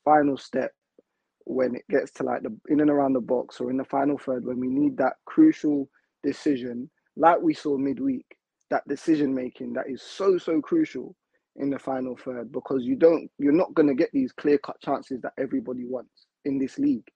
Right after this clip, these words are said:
You're not gonna get a lot of them. Do you know what I mean? Not, not every team is City, and even City sometimes struggle against teams that, you know, they, they, they, they look to defend for the majority of the game.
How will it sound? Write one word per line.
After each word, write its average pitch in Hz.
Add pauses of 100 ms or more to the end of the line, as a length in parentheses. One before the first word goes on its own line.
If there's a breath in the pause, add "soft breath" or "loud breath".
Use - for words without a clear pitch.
(320)
You're 143
not 165
gonna 156
get -
a 139
lot 139
of -
them. - (680)
Do 143
you -
know 143
what 127
I -
mean? 143
Not, 151
not 165
every 156
team 165
is 127
City, 123 (240)
and 143
even 147
City 139
sometimes 131
struggle 135
against 123
teams 131
that, 127 (440)
you 135
know, 127
they, 117 (160)
they, 120 (120)
they, 123 (240)
they 127
look 131
to 131
defend 127
for 127
the 120
majority 123
of 123
the 110
game. 127